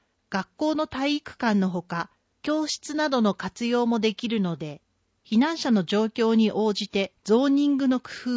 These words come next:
夫をしたい。様々な取り組みを参考に、避難所運営マニュアルの見直しを図っていきたい。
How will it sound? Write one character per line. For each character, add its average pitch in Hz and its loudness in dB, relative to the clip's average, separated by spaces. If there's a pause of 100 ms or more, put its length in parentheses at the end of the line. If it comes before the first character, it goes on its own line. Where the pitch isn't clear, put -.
夫 226 4
を 220 2
し - -2
た 180 -4
い。 156 -14 (680)
様 262 0
々 320 0
な 214 2
取 208 -4
り - -6
組 233 4
み 233 4
を 226 2
参 214 0
考 208 0
に、 190 0 (260)
避 - 0
難 302 4
所 302 0
運 269 2
営 285 2
マ 294 2
ニ 269 4
ュ 254 2
ア 226 2
ル 196 2
の 175 0
見 175 2
直 233 2
し 247 -2
を 226 2
図 208 -4 (160)
っ 220 -4
て - -12
い 165 -8
き - -20
た 160 -12
い。 147 -16